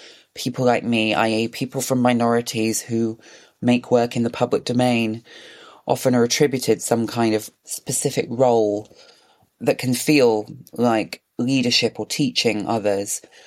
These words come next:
that's quite overwhelming too and quite isolating 'cause you're put on a pedestal and you're fallible too.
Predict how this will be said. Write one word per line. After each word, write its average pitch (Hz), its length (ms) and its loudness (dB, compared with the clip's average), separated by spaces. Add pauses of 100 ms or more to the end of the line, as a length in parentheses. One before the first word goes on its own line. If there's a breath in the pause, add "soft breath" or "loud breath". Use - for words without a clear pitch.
(180 soft breath)
that's 180 180 2
quite - 180 2
overwhelming 131 600 4
too 120 340 2
and 107 100 -2
quite - 200 -2
isolating 107 840 0 (280 loud breath)
'cause - 120 -8
you're - 80 -2
put 127 140 2
on 110 80 2
a 120 40 -4
pedestal 104 760 0
and 117 180 -2
you're 110 100 -2
fallible 107 480 0
too. 120 400 0